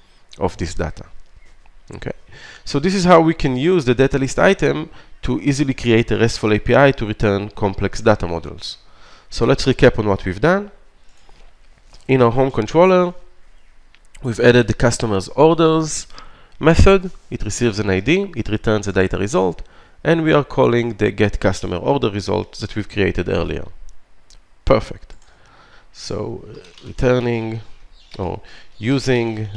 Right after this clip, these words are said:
the data list as a result in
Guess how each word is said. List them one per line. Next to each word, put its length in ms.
the 100
data 540
list 480
as 460
a 100
result 560
in 560